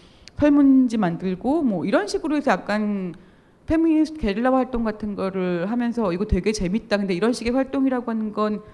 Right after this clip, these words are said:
일을 하면서도 할 수 있구나"라고 생각해서 각자 웬만하면 사회생활을, 직장생활을 하면서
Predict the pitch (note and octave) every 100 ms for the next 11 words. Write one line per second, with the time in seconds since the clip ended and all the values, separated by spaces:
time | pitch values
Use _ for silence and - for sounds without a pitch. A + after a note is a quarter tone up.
0 | - - A#3 B3 D#4 D4 D4+ C#4 C4 B3+
1 | B3 A#3 - G3 F#3+ F#3 A3+ A3+ - G#3+
2 | G#3+ G#3+ F3+ - F3+ E3 G#3 D4 C#4+ A#3+
3 | A3 B3 A3 D3 - - - - - _
4 | - E4+ F4+ F4 D#4 D4+ C4+ - A3+ F#3+
5 | D4+ D4 C#4+ B3+ B3 D#4 F4 D4+ B3+ C4+
6 | A3 D3 -